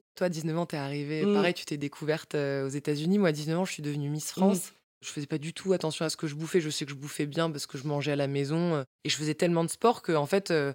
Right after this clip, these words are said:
Speaker 1: j'avais trouvé une morphologie qui me convenait pas trop mal, tu vois. Bref, on me pose la couronne sur la tête à dix-neuf piges. Et puis, pendant un an, mine de rien, l'entourage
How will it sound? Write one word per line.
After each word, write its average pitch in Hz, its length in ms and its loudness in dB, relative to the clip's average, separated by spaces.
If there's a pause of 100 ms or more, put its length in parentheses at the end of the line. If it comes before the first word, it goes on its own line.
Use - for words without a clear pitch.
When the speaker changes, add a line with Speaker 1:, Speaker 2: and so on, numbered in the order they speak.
Speaker 1:
j'avais 147 240 -2
trouvé 180 380 4
une 156 440 4
morphologie 190 640 6
qui 208 120 0
me 185 60 2
convenait 180 360 6
pas 202 220 0
trop - 220 0
mal, 165 180 4
tu 147 120 -8
vois. 143 140 -2 (300)
Bref, 160 460 -2 (160)
on 143 60 -8
me 143 40 -6
pose 170 180 -2
la 156 80 0
couronne 156 220 -4
sur 151 100 -6
la 143 80 -2
tête 151 200 -6
à 147 40 -4
dix-neuf 139 380 -10
piges. 226 240 -2 (540)
Et 165 140 2
puis, 220 460 4
pendant 156 300 0
un 170 240 2
an, 240 220 4 (140)
mine 165 260 0
de 156 80 2
rien, 175 400 2
l'entourage 175 840 0